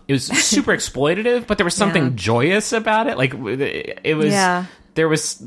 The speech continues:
Speaker 1: a lot of gross representation, which I was talking about earlier, like, and that we still definitely, definitely have that. And I think maybe a lot of that is symptomatic of Flavor of Love.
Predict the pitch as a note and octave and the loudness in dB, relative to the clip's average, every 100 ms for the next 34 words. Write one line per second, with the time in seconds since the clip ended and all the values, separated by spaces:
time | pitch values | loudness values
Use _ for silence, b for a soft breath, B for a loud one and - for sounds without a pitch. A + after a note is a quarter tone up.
0 | - C#3 D3 D3+ C3 B2 C3 B2 C3+ A#2+ | -4 0 2 2 -2 0 0 2 0 -2
1 | A#2+ A#2+ F#3+ F3 C#3+ B2 B2 A#2 C#3+ B2+ | -4 -2 0 0 0 0 0 0 0 0
2 | A2 G#2+ E3+ C#3 A#2 A2 - C3+ B2+ C3 | 0 2 2 4 2 0 -2 -8 -4 -2
3 | C3 B2 C3 B2+ - D3 A2 A#2+ A#2+ G2+ | -4 -4 -6 -6 -2 -2 0 -2 -2 -4
4 | G#2+ G2+ G2 C3 B2 G#2 F#2+ G#2 G2 C#3+ | -4 -4 -2 0 0 0 0 -2 -4 -4
5 | G2+ G#2+ B2 G#2 B B B G2+ G#2 G#2+ | -4 -4 -4 -6 B B B 0 0 0
6 | G2+ G2 - A2+ G#2+ A#2 A2+ G#2+ G#2+ F#2+ | -2 0 0 0 2 2 2 0 -6 -6
7 | - - - B2+ G2+ G#2+ C3+ F#3+ D3+ B2+ | -14 -18 -4 -2 0 0 0 2 4 2
8 | - | -4